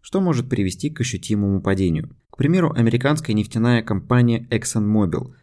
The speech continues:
двенадцатого мая выплатила квартальные дивиденды, несмотря на тяжёлое финансовое положение.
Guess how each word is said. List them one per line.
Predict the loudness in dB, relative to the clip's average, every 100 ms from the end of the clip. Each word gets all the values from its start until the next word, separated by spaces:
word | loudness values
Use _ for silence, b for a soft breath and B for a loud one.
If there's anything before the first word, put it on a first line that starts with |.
| b -4
двенадцатого | 2 2 2 -2 -2 0
мая | 0 2
выплатила | 2 2 0 0 -2
квартальные | 0 -2 0 2 2 0
дивиденды, | 0 -2 0 0 0 0 0 -4 B B
несмотря | 0 2 2 2 2 2 2
на | 2
тяжёлое | 2 2 2 2 0
финансовое | -4 -2 0 0 -2 -2
положение. | 0 0 0 -2 -6